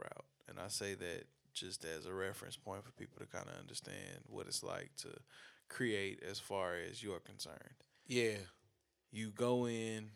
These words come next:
Speaker 1: you work on your own production.
Speaker 2: Mm-hmm.
Speaker 1: Then after you've mastered the production, you know what I'm saying, you've got it the way you want it, you actually go and rap on this shit.
Speaker 2: Right.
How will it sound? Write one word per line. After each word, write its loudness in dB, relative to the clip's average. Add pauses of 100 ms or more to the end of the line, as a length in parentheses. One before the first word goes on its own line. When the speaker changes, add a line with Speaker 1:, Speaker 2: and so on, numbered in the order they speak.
(600)
Speaker 1:
you -6
work 4
on 0
your 0
own 0
production. -4 (480)
Speaker 2:
Mm-hmm. -4 (260)
Speaker 1:
Then -6 (180)
after -8
you've -8 (240)
mastered -4
the -8
production, -8
you -12
know -12
what -10
I'm -12
saying, -10
you've -14
got -6
it -10
the -12 (100)
way -8
you -12
want -6
it, -12 (1040)
you 6
actually 6
go 0
and 0
rap 4
on -8
this -8
shit. -6 (880)
Speaker 2:
Right. 6